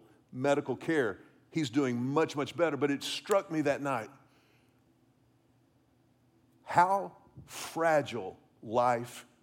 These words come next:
is. I think it's important for us as we think about decisions to remember we're not guaranteed the next breath. We're not. And, and it's easy for me to take that for granted.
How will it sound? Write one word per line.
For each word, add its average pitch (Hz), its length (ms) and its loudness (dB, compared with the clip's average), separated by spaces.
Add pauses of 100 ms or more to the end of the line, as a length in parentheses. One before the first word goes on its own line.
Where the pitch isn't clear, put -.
(120)
is. 98 520 -8 (1500)
I 131 80 -2
think 214 200 2
it's 175 160 -4
important 180 480 0
for 175 140 2
us 151 160 0
as 143 100 -2
we 147 120 0
think 190 200 -2
about 170 180 2
decisions 160 500 -4
to 151 100 -6
remember 143 500 -2 (720)
we're 156 180 4
not 180 400 0
guaranteed 214 680 2
the 151 80 0
next 175 280 0
breath. 202 580 2 (1120)
We're 240 140 0
not. - 480 0 (880)
And, 220 120 6
and 233 160 6
it's 214 160 2
easy 277 340 8
for 214 180 2
me 220 300 4
to 131 100 2
take 220 280 2
that 226 160 2
for 190 100 4
granted. 190 520 4